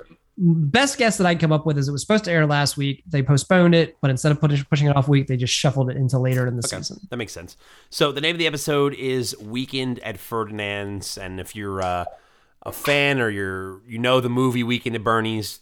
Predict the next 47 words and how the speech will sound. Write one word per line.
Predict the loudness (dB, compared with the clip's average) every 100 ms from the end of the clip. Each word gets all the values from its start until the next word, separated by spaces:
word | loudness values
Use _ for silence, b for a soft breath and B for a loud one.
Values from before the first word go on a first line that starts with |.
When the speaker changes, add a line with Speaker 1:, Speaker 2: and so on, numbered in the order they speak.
| -16
Speaker 2:
that's | -16 -14
a |
complete | -14 -10 -4 -4 -4
<laughs> |
ripoff | -4 0 0 0
of | -6 -4
that | -4
episode. | -6 -10 -14 -14 -18 _
Speaker 1:
Absolutely, | -2 2 4 4 2 -6
yeah. | 0
And | 6
this | 6 6
Speaker 2:
Or |
Speaker 1:
was | 4
Speaker 2:
that |
Speaker 1:
the | 6
one | 6
Speaker 2:
show. |
Speaker 1:
that | 4
was | 4
sup-, | 0 -2 -2
that | 0
actually | 2 0 2 2 2
aired | 2 2 2 -2 -2
this | 2 4 4
week | 2 2 0
in | -2 -2 -2 -6 -10 -16 -16
tw-, | -10 0
nineteen | 0 0
ninety-one. | -4 -8 -16 -20 _
Speaker 2:
And | 0
I | 2
had |
to | 4
look | 2 2
it |
up. | 0 2
Weekend | 0 -2 0
at |
Bernie's | 0 0 -2
came | -4 -4
out | -4 -4
July | -6 -2 0 0
sixth, | 0 -4 -8 -8 -10 -10
nineteen | -6 -4 -6 -8
eighty-nine. | -10 -10 -10 -8 -8 -10 -14 -14
So | -8 -6 -6 -8 -10 -14